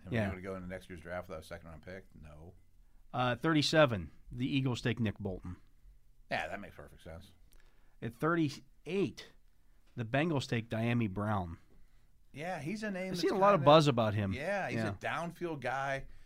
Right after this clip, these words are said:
Speaker 1: As good as this receiver class is, there's not many six one or overs, you know,
Speaker 2: Yeah.
Speaker 1: outside the number, traditional I bet they see some A J Green in him, you know?
Speaker 2: Yeah.
Speaker 1: You know,
Speaker 2: Yeah.
Speaker 1: uh, they're gonna have to replace that style receiver.
Speaker 2: At thirty-nine, the Panthers take Landon Dickerson.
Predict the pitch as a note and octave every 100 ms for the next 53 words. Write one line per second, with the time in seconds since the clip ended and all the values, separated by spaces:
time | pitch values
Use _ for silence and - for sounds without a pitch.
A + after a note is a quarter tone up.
0 | - - - A#2 A#2+ G3+ A3+ - B2+ F3
1 | G#3 - A2+ G#2 G2 G#2+ G2+ D#3+ F#3+ G#3
2 | F#3+ E3+ E3 D#3 A#2+ - D#3+ - C3 C3+
3 | C#3 B2 A2 B2 G#2+ F2 D#2+ - - G#2
4 | G#2 G2+ G#2+ G2 - A#2+ A2+ A2 A2+ A2
5 | G#2+ - G#2+ G#2+ A2 A2 G#2 G2 - -
6 | - - - G3+ A3 F#3+ G3 G3 F#3 F3+
7 | F3 F3+ F3+ G3+ C3 D#2+ - - B2+ C3
8 | A#2+ C3+ B2+ A2+ - A#2 A#2 A#2 A#2 A#2+
9 | A#2 A#2 - A2 A#2 B2+ C3 A#2+ C#3 D3+
10 | B2+ A#2+ - A2 A#2+ B2+ B2 A#2+ D#3+ -
11 | - - B2+ A2+ E3+ E3+ D3+ C#3 C#3 B2
12 | A2+ B2 B2 A#2 G#2+ A#2+ G#2+ A2 G#2+ G2+
13 | G2 G2+ F2+ - D#2